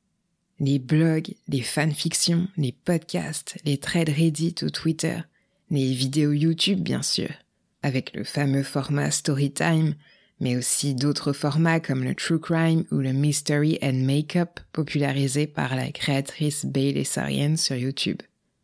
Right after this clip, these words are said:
Et enfin, il y a le format vlog, où l'on suit nos créateurs et créatrices de contenu préférés évoluer dans un monde qui est aussi le nôtre,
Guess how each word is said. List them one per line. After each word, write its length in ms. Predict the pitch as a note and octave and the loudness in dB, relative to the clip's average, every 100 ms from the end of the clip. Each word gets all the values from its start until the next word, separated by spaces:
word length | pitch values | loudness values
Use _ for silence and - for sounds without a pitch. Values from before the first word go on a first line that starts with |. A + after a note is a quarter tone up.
| _ - | _ 0
Et 140 | C#3 | 2
enfin, 360 | B2 - D3 E3+ | 2 0 2 4
il 140 | D#3+ | 2
y 40 | C#3 | 0
a 60 | |
le 120 | C#3 | -2
format 480 | C#3 - C#3 D3+ C#3+ | -2 -4 -2 2 2
vlog, 320 | C3+ C#3+ - - _ _ _ _ _ _ - | 2 0 -2 -6 _ _ _ _ _ _ 0
où 220 | D#3 D3+ | 4 4
l'on 220 | D3 C3+ | 4 0
suit 400 | C3+ - D3+ D#3 | -2 0 2 4
nos 200 | D3+ B2 | 4 2
créateurs 680 | A#2 - D3 C#3+ - D3 C#3 | -2 0 0 0 2 2 2
et 100 | C3 | 0
créatrices 580 | - D3 C#3 - D3+ C3+ | -2 -2 -2 -2 0 0
de 120 | C3 | -4
contenu 500 | - D3 C#3+ D3 D3 | -2 -2 0 2 0
préférés 720 | - D3 C#3 C#3 C3 C#3+ F#3 | 0 -4 -2 -2 0 0 2
évoluer 500 | D3 C3+ C3 C3+ D3+ | 2 0 0 0 0
dans 280 | E3 C#3 C3 | 2 0 0
un 40 | |
monde 320 | B2+ C3 D#3+ E3+ | -2 0 2 0
qui 180 | - | -2
est 160 | C#3 - | -2 0
aussi 260 | C#3+ - E3 | 0 2 2
le 100 | C#3+ | 2
nôtre, 440 | C3+ C3 - | 2 0 -6